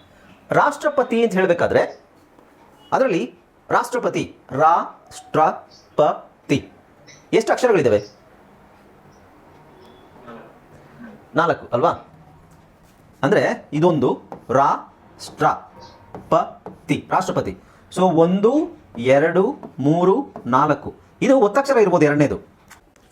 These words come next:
ನಮಸ್ಕಾರ ಸ್ನೇಹಿತರೆ, ನಾನು ನಿಮ್ಮ ಇಂಗ್ಲಿಷ್ ಟ್ರೈನರ್ ಅನಿಲ್ ಕುಮಾರ್. ಬನ್ನಿ ಇಂಗ್ಲಿಷ್ ಕಲಿಯೋಣ ಚಾನಲ್ಗೆ ಮತ್ತೊಮ್ಮೆ ಸ್ವಾಗತ. ಸ್ನೇಹಿತರೆ, ನೀವು ಈ ಚಾನಲ್ಗೆ ಹೊಸಬರಾಗಿದ್ದರೆ ದಯವಿಟ್ಟು ಚಾನಲನ್ನು ಸಬ್ಸ್ಕ್ರೈಬ್ ಮಾಡೋದನ್ನ ಮರಿಬೇಡಿ. ಹಾಗೆ ಪಕ್ಕದಲ್ಲಿರುವ ಬೆಲ್ ಐಕಾನ್ ಕ್ಲಿಕ್ ಮಾಡಿ,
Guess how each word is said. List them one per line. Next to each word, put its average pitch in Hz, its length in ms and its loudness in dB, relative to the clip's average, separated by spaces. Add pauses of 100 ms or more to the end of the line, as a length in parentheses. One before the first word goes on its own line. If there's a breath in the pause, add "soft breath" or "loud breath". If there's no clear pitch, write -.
(160)
ನಮಸ್ಕಾರ 240 300 2
ಸ್ನೇಹಿತರೆ, 214 380 2
ನಾನು 180 260 0
ನಿಮ್ಮ 180 140 -2
ಇಂಗ್ಲಿಷ್ 165 260 -2
ಟ್ರೈನರ್ 143 280 0
ಅನಿಲ್ 180 200 2
ಕುಮಾರ್. 185 220 0
ಬನ್ನಿ 190 180 0
ಇಂಗ್ಲಿಷ್ 165 280 -4
ಕಲಿಯೋಣ 131 240 -2
ಚಾನಲ್ಗೆ 113 560 -6
ಮತ್ತೊಮ್ಮೆ 117 400 -4
ಸ್ವಾಗತ. - 560 -4 (420 loud breath)
ಸ್ನೇಹಿತರೆ, 262 260 2
ನೀವು 240 160 2
ಈ 226 40 -4
ಚಾನಲ್ಗೆ 208 320 4
ಹೊಸಬರಾಗಿದ್ದರೆ 160 840 0
ದಯವಿಟ್ಟು - 240 -2
ಚಾನಲನ್ನು 143 340 0
ಸಬ್ಸ್ಕ್ರೈಬ್ 180 380 -2
ಮಾಡೋದನ್ನ 151 220 0
ಮರಿಬೇಡಿ. 135 280 -2
ಹಾಗೆ 147 200 0
ಪಕ್ಕದಲ್ಲಿರುವ 151 420 -2
ಬೆಲ್ 190 220 2
ಐಕಾನ್ 175 220 -2
ಕ್ಲಿಕ್ 151 200 -4
ಮಾಡಿ, 160 360 0